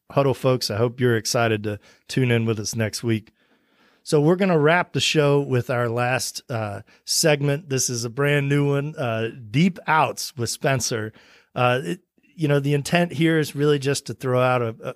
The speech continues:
a few thoughts for our show listeners as we wrap up. Um, you know, I think for me, as we roll into this week, the first thing that I have to thank is really Bud Light.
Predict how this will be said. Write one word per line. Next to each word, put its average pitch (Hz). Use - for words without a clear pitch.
a -
few 127
thoughts 127
for 135
our 120
show 127
listeners 123
as 107
we 113
wrap 113
up. 117
Um, 110
you 143
know, 147
I 135
think 156
for -
me, 127
as 123
we 120
roll 117
into 117
this 110
week, 117
the 135
first 147
thing 131
that 120
I 110
have 107
to 117
thank 117
is 104
really 127
Bud 104
Light. 92